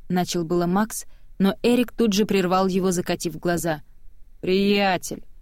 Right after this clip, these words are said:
вы же только что приехали. Расслабься хоть немного». «В доме сейчас восемь человек»,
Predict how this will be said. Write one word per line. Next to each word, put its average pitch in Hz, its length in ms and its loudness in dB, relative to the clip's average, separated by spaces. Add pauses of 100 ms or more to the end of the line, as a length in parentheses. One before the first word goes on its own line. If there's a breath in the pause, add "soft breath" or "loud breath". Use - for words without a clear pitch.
(280)
вы 175 180 0
же 180 160 2
только 233 400 2
что - 200 0
приехали. 175 720 0 (320)
Расслабься 254 680 2
хоть - 180 -2
немного». 175 560 0 (760)
«В 170 120 -2
доме 190 360 4
сейчас - 440 -4
восемь 208 420 4
человек», 202 640 2